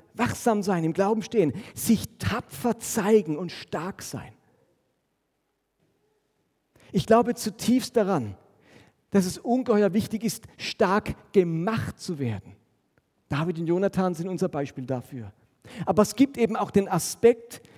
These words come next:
sich selbst stark zu machen, sich selbst zusammenzureißen, sich zusammenzunehmen, sich aufzuraffen und tapfer zu sein. Hier wird eine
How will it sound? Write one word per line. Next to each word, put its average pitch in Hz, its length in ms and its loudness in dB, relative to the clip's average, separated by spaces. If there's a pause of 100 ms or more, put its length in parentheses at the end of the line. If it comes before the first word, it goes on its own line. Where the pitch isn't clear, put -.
sich - 300 0
selbst 226 400 4
stark 202 340 -2
zu 202 160 -6
machen, 131 320 -4 (240)
sich - 300 0
selbst 226 400 4 (180)
zusammenzureißen, 185 1080 0 (300)
sich - 240 0
zusammenzunehmen, 208 800 0
sich 196 200 -6 (180)
aufzuraffen 190 720 -4
und 180 120 -6
tapfer - 360 -10
zu 131 100 -10
sein. 120 340 -10 (1300)
Hier 202 100 6
wird 226 120 -2
eine 190 260 2